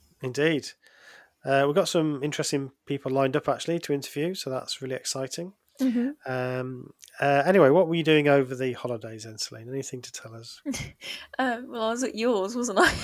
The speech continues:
Speaker 2: <laughs>
Speaker 1: Oh, yeah. <laughs> Yeah, well, this is the world where we have to pretend that, um, you know, we don't know the answer to the question.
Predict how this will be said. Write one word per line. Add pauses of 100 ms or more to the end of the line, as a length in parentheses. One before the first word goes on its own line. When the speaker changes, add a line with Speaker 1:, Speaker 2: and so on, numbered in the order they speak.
(120)
Speaker 2:
<laughs>
Speaker 1:
Oh,
yeah. (260)
<laughs> (920)
Yeah,
well,
this
is
the
world
where
we
have
to
pretend
that,
um, (720)
you
know,
we
don't
know
the
answer
to
the
question.